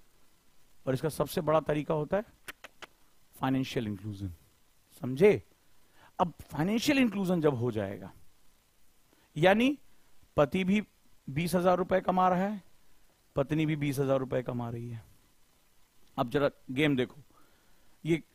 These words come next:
क्वेश्चन का आंसर क्या होगा? चाइल्ड बेयरिंग कैपेसिटी किसके पास है? जननी के पास है,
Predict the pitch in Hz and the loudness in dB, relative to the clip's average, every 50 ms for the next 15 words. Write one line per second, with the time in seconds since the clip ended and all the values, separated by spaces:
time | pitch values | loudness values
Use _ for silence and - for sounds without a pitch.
0 | - - - 170 170 - - 220 196 180 190 170 170 165 160 175 151 - - 143 | -20 -6 -2 -2 0 2 4 2 4 4 4 2 4 4 2 2 2 2 2 2
1 | 127 113 110 98 101 98 98 - - - _ _ _ - - _ - _ _ - | 4 2 0 -2 -4 -6 -10 -12 -18 -20 _ _ _ -20 -20 _ -20 _ _ -20
2 | - - - _ _ - - _ _ _ _ _ _ _ _ _ _ _ _ - | -20 -20 -20 _ _ -20 -20 _ _ _ _ _ _ _ _ _ _ _ _ -20
3 | _ _ - - _ - _ - - - - - - - 196 196 233 233 196 220 | _ _ -20 -20 _ -20 _ -20 -20 -20 -20 -4 4 6 8 8 8 8 8 8
4 | 226 220 247 233 240 202 220 214 180 214 196 226 196 214 202 - 233 226 214 208 | 8 8 6 4 4 4 4 4 4 4 2 2 0 0 0 2 2 2 2 2
5 | 196 185 - 214 202 - - - - - _ _ _ 135 127 170 160 165 165 160 | 0 0 -2 -6 -8 -8 -10 -18 -20 -20 _ _ _ 2 4 6 6 6 4 2
6 | 151 127 135 120 113 123 101 - - - 147 | 2 2 0 -2 -2 -4 -8 -10 -12 -18 -20